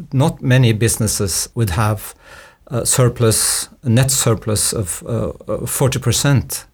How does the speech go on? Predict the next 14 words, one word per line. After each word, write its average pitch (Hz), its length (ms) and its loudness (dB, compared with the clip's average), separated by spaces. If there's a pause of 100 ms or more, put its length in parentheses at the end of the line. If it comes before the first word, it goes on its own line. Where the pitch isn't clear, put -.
(240)
which 131 180 0
is - 220 2 (240)
very 131 200 2
often 127 260 2
the 110 80 2
case 110 440 0
with, 107 220 -4
uh, 113 180 -2 (200)
big 107 260 -2
publishing 104 400 -4
houses. 117 500 -2 (140)
It's 156 540 0
a 123 100 4
wonderful, 123 960 4